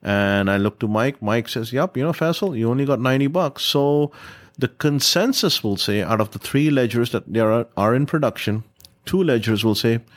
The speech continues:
"Faisal doesn't have that money." And my transaction will not be validated because the consensus decided that,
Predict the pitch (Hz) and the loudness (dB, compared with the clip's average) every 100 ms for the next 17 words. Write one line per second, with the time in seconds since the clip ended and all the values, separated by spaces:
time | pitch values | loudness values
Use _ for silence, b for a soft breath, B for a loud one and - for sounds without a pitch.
0 | b - - 120 - 107 101 101 95 92 | b -6 -2 0 0 0 0 0 0 -2
1 | 87 95 90 82 78 B B B B - | -4 -2 -2 -2 -8 B B B B -2
2 | 110 107 104 123 143 139 120 113 104 107 | 0 2 2 2 0 0 0 2 2 0
3 | 98 - 104 95 95 95 95 95 95 87 | 0 -2 -2 0 0 2 0 0 -2 0
4 | 87 85 82 82 80 85 110 117 110 107 | 0 0 -2 -2 -2 -2 -2 0 0 -2
5 | 107 - 110 - 143 147 - 135 - 104 | -4 -2 0 0 0 0 0 0 -2 -4
6 | - 104 107 107 95 - 95 95 92 | -2 0 0 0 -2 -2 0 0 -2